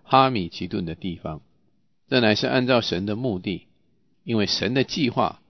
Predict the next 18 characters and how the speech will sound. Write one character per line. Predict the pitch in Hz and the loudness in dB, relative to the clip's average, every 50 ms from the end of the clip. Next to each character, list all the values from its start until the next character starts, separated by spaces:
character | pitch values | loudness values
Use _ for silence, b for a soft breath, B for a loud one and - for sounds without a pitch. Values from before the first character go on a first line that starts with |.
| _ _ _ _ _ | _ _ _ _ _
就 | - - 156 139 123 | -2 0 2 2 2
是 | - - 139 | 0 -2 -2
要 | 139 131 120 104 | 0 0 0 0
把 | - 98 87 82 76 b b b b b | 0 0 -2 -2 -4 b b b b b
所 | - - - 113 131 160 | -14 -6 0 2 4 4
有 | 160 131 101 92 | 4 4 2 2
地 | - 143 127 104 | 2 2 2 2
上 | - - 120 98 | 2 0 0 0
的 | 90 82 | 0 -4
军 | 80 - - 98 95 98 | -8 -8 -6 -4 -4 -2
队 | 98 117 110 90 85 - _ _ _ _ _ _ _ _ | 0 2 0 0 0 -4 _ _ _ _ _ _ _ _
聚 | _ - - 185 160 127 110 | _ -6 -2 0 2 2 0
集 | - - 95 92 92 | 0 -2 -4 -4 -2
在 | - 107 90 | 0 -2 -2
哈 | 87 - - 104 98 | -2 -2 -2 -2 -2
米 | 95 82 82 | -2 -4 -6
吉 | - - 90 | -8 -8 -8
顿， | 85 - 107 90 - | -6 -4 -4 -4 -4